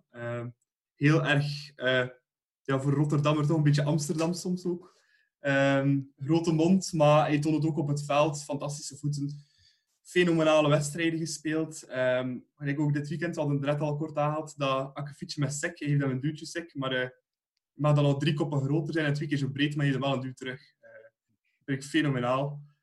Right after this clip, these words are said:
Eh, Noah Lang, dus, ehm, ja, en ook gewoon puur voor, eh, voor de spelsmatch tegen Zenit was, eh,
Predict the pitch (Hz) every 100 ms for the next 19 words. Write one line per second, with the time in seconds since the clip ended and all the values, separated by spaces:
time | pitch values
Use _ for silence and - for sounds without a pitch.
0 | _ _ - 120 123 120 120 135 139 135
1 | 147 147 - - 123 117 113 113 139 131
2 | 143 143 147 139 139 151 147 135 135 127
3 | 123 123 123 120 - 127 131 131 135 -
4 | - 120 113 131 139 139 135 - 131 120